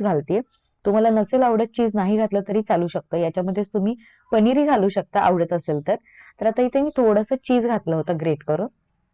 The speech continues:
आणि छानसं मळून घेऊया. मळून म्हणजे खूप जास्त टाईट मळायचं नाही, हलक्या हाताने फक्त मिक्स करायचं आहे आपल्याला.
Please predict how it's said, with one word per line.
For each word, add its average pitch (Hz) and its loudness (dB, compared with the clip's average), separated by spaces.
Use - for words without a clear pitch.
आणि 233 2
छानसं 233 0
मळून 214 4
घेऊया. 190 2
मळून 208 4
म्हणजे 254 2
खूप 240 -2
जास्त 226 2
टाईट 208 0
मळायचं 190 0
नाही, 175 -2
हलक्या 208 0
हाताने 202 -2
फक्त 208 -4
मिक्स 220 -2
करायचं 175 0
आहे 156 -2
आपल्याला. 147 -2